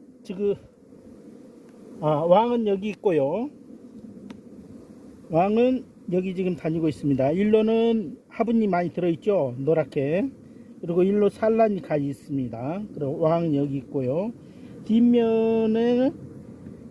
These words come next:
뒷면에는 이 충판입니다. 충이 완전히 들어있어요.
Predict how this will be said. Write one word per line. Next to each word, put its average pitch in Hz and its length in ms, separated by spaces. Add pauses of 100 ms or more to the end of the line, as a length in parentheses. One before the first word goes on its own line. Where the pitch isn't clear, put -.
뒷면에는 254 580
이 233 200
충판입니다. 202 760
충이 254 300
완전히 185 380
들어있어요. 139 580